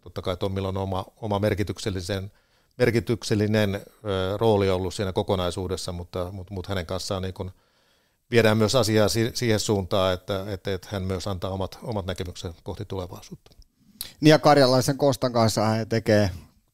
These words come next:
Speaker 2: Kosta on tossa päivittäin mukana, he tekee yhteistyötä.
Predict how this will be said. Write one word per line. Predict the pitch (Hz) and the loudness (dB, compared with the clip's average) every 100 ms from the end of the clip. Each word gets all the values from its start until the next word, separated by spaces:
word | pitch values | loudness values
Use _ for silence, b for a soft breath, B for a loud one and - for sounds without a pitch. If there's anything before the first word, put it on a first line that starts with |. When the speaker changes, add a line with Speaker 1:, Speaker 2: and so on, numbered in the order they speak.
| _ | _
Speaker 2:
Kosta | 120 113 - | 0 0 0
on | 98 | 0
tossa | 107 - | 0 2
päivittäin | 113 107 104 107 104 | 0 0 0 0 0
mukana, | 101 98 101 | 0 0 2
he | 98 | 2
tekee | 95 104 113 | 2 2 4
yhteistyötä. | 107 101 110 101 113 107 | 4 2 0 0 -2 0